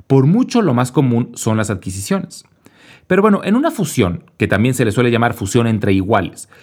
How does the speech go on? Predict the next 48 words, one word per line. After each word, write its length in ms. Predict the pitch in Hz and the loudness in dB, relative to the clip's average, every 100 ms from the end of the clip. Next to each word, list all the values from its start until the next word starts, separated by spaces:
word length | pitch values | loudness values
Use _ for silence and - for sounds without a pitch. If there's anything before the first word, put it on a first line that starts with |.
| - _ | -20 _
cuando 240 | - 143 147 | 0 2 2
se 140 | 160 | 2
anuncia 360 | 160 269 285 320 | 2 0 0 -2
que 120 | 156 | 0
las 160 | 113 | 0
empresas 360 | 110 104 123 123 | 0 0 -2 0
se 100 | 101 | -2
van 120 | 104 | -2
a 60 | 107 | -2
juntar, 460 | 131 120 101 87 - - | -2 0 -2 -4 -8 -20
generalmente 800 | - 180 196 269 330 320 277 247 | -2 0 2 0 -2 -2 -2 -2
esto 180 | 233 233 | -2 -2
es 80 | 185 | -2
visto 260 | 170 170 | -2 -2
con 140 | 156 101 | -2 0
buenos 260 | 110 107 | 0 0
ojos 300 | 135 - - - - | -2 -2 -16 -18 -8
y 120 | 135 | -4
suele 260 | 127 160 165 | 2 2 2
tener 260 | 165 139 | 2 0
un 100 | 139 | 2
efecto 320 | 127 117 113 110 | 2 0 -2 -4
positivo 480 | 101 101 107 101 | -2 -4 0 0
en 60 | 101 | 2
el 100 | 95 | 0
precio 240 | 92 87 | -2 -2
de 60 | 95 | 0
las 160 | 98 113 | 0 -2
acciones 460 | - 107 110 - | 0 0 0 -2
de 140 | 104 90 | -2 0
ambas 280 | 85 82 | -2 -2
empresas. 540 | 101 101 196 202 - _ _ - - - | -2 2 0 0 -16 _ _ -20 -20 -2
No 220 | 147 185 | 2 4
es 100 | 196 | 4
regla 400 | 170 196 196 254 | 4 2 2 -2
y 80 | 180 | 0
dependerá 460 | 101 101 95 104 117 | -2 0 0 0 0
mucho 280 | 123 123 | 0 0
de 80 | 120 | 0
los 120 | 101 | 0
beneficios 500 | 95 98 95 131 131 | 0 -2 0 -2 -2
que 160 | 123 107 | -2 0
el 80 | 95 | 0
mercado 460 | 95 95 117 117 | -2 0 -2 0
vea 260 | 110 120 107 | 0 0 0
con 100 | 95 | -4
la 100 | 90 | -4
fusión, 400 | 123 120 127 107 | -4 0 0 -2